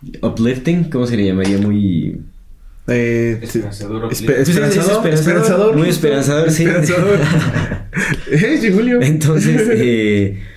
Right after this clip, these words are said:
Speaker 1: lo recomiendo mucho. Voy a, voy a, vamos a dejar, este, algunos, eh, enlaces de, de algunas de sus charlas o conferencias o entrevistas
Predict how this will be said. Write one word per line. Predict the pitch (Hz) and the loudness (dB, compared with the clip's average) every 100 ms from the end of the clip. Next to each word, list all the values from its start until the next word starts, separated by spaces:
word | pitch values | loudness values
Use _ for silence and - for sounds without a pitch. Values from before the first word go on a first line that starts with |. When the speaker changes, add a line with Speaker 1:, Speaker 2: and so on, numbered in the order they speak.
| - | -6
Speaker 1:
lo | 135 135 | -2 0
recomiendo | 135 156 160 175 | 0 0 0 2
mucho. | 147 143 117 | 0 0 0
Voy | 107 151 | 0 2
a, | 160 156 | 2 2
voy | 151 160 | 2 2
a, | 170 | 2
vamos | 156 175 170 | 2 2 2
a | |
dejar, | 156 135 147 | 2 0 0
este, | 147 - 123 | 0 0 0
algunos, | 120 139 131 117 | 2 2 0 -2
eh, | 85 95 85 | -2 0 0
enlaces | 104 113 123 170 165 | 0 0 0 0 0
de, | 113 87 80 | 0 0 0
de | 76 87 | 0 0
algunas | 95 113 107 | 2 2 0
de | |
sus | 87 85 | -2 -6
charlas | - 107 104 95 | -2 -2 0 -4
o | 85 | -4
conferencias | 80 82 92 95 92 85 | -4 -2 0 -2 -2 -4
o | |
entrevistas | 80 85 98 - 196 - | -4 -2 -2 -2 -4 -6